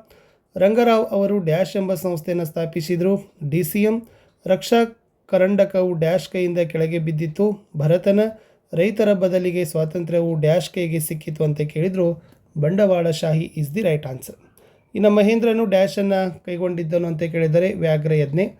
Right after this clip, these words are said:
ಇನ್ನು ಹೊಂದಿಸಿ ಬರೆದಿದ್ದಾರೆ, ಮಗು ಮತ್ತು ಹಣ್ಣು. So ಮಳೆ ಬಿದ್ದ ನೆಲದಲ್ಲಿ ಇದೆ, ಮತ್ತೆ ಸೂರ್ಯ ಬರುತ್ತಾನೆ ಅಂತಕ್ಕಂಥದ್ದು ಡಾಕ್ಟರ್ ಲೋಕೇಶ್, ಲೋಕೇಶ್ ಅಗಸನಕಟ್ಟೆ.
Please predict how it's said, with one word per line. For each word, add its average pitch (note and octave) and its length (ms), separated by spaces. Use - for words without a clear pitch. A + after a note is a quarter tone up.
ಇನ್ನು E3 280
ಹೊಂದಿಸಿ D#3 380
ಬರೆದಿದ್ದಾರೆ, F3+ 640
ಮಗು G#3+ 240
ಮತ್ತು A3+ 340
ಹಣ್ಣು. G3+ 540
So F#3 160
ಮಳೆ F3 260
ಬಿದ್ದ E3+ 260
ನೆಲದಲ್ಲಿ F3 480
ಇದೆ, G#3 300
ಮತ್ತೆ G3 280
ಸೂರ್ಯ G#3+ 300
ಬರುತ್ತಾನೆ F#3 460
ಅಂತಕ್ಕಂಥದ್ದು F3+ 680
ಡಾಕ್ಟರ್ E3+ 460
ಲೋಕೇಶ್, E3+ 680
ಲೋಕೇಶ್ E3 400
ಅಗಸನಕಟ್ಟೆ. E3+ 800